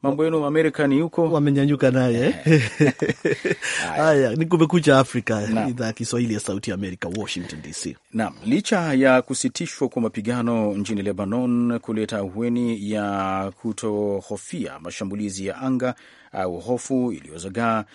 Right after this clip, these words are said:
Speaker 1: bado mzozo wa kibinadamu haujaisha. Harrison Kamau hapa anasimulia ripoti iliyotayarishwa na shirika la habari la Reuters.
Speaker 2: Takriban watu elfu mia saba sitini waliokoseshwa makazi na mzozo wamerejea nyumbani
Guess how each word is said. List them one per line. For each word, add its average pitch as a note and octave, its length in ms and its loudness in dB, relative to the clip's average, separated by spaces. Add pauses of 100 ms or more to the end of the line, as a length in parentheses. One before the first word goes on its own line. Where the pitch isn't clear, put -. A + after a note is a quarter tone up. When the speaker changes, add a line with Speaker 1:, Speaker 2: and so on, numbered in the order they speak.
(220)
Speaker 1:
bado G#2+ 320 0
mzozo A2+ 440 -2
wa A2 80 -2
kibinadamu A#2 760 -4
haujaisha. G2+ 720 -10 (300)
Harrison C3+ 360 -2
Kamau A2+ 640 -2
hapa G#2+ 560 -6
anasimulia G2 560 -6
ripoti A#2 500 -6 (320)
iliyotayarishwa G2+ 680 -6
na G#2 60 -6
shirika A2+ 320 -6
la G#2+ 80 -4
habari G2 500 -10
la F2 320 -12
Reuters. - 600 -14 (580)
Speaker 2:
Takriban F3+ 520 -2
watu E3 420 -2
elfu C#3+ 260 -6
mia B2 120 -2
saba B2 300 -6
sitini A2+ 420 -10
waliokoseshwa G2+ 680 -12
makazi B2 520 -8
na A#2+ 100 -8
mzozo B2 580 -6
wamerejea D3 420 -4
nyumbani D3 640 -4